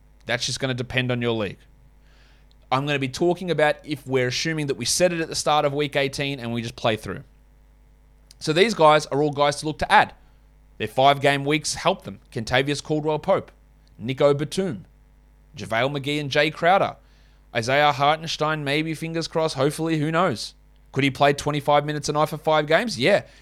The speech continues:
Could he play a combined twenty-five minutes over five games? Maybe. I honestly don't know. It's a tough one.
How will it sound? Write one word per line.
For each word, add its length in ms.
Could 160
he 80
play 320
a 100
combined 640
twenty-five 520
minutes 240
over 160
five 260
games? 260
Maybe. 480
I 60
honestly 400
don't 240
know. 160
It's 160
a 40
tough 320
one. 160